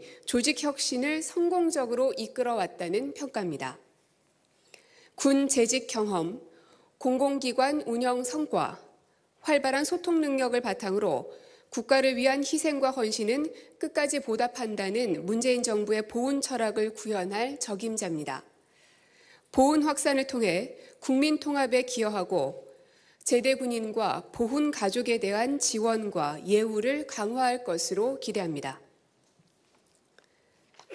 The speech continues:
주미합중국 대사관 특명 전권 대사 이수혁. 이수혁 특명 전권 대사 내정자는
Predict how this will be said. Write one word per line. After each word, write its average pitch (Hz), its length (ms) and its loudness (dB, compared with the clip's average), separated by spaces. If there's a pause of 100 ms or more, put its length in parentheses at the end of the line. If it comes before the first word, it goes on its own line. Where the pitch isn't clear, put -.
(220)
주미합중국 277 960 0
대사관 240 560 0
특명 330 500 2
전권 220 520 -4
대사 220 500 -2
이수혁. 220 680 -4 (1400)
이수혁 294 680 2
특명 339 340 2
전권 247 340 0
대사 233 380 2
내정자는 202 840 0